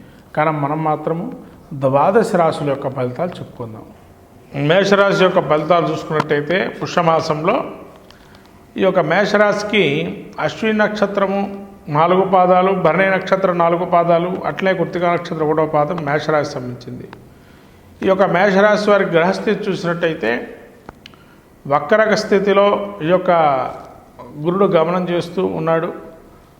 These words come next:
అట్లాగే వక్రగతిలో ఉన్నటువంటి కుజుడు, అట్లాగే కన్యలో కేతువు, ఈ విధంగా మళ్ళీ కూడా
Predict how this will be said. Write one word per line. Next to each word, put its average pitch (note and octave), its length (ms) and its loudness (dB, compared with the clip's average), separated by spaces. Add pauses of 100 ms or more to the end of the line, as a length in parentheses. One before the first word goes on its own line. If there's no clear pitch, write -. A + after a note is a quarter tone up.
(340)
అట్లాగే E3 480 2 (840)
వక్రగతిలో G3 680 2
ఉన్నటువంటి F#3 400 0 (120)
కుజుడు, F3+ 400 0 (1300)
అట్లాగే F3 400 0
కన్యలో F3+ 1120 0
కేతువు, F#3+ 540 2 (1200)
ఈ E3 60 -6
విధంగా F3+ 440 2 (440)
మళ్ళీ E3+ 280 0
కూడా F3+ 260 2